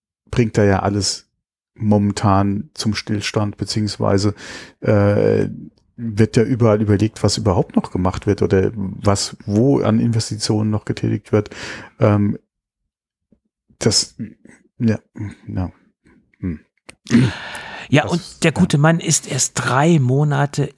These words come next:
Speaker 2: im
Speaker 1: Im
Speaker 2: Amt.
Speaker 1: Amt, ja.
Speaker 2: Ja. Was
Speaker 1: Und ein
Speaker 2: wir noch vor
Speaker 1: Chaos.
Speaker 2: uns haben. Wahnsinn.
Speaker 1: Vor allem, was die Amerikaner noch vor sich haben, ja.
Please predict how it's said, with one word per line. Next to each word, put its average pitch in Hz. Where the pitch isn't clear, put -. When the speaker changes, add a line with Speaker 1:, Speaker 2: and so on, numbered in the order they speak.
Speaker 2:
im 127
Speaker 1:
Im 113
Speaker 2:
Amt. 185
Speaker 1:
Amt, 95
ja. 92
Speaker 2:
Ja. 170
Was 151
Speaker 1:
Und -
ein 175
Speaker 2:
wir 180
noch 147
vor 190
Speaker 1:
Chaos. 165
Speaker 2:
uns 135
haben. 107
Wahnsinn. 160
Speaker 1:
Vor -
allem, 101
was 101
die 98
Amerikaner 87
noch 90
vor 90
sich 90
haben, 95
ja. 107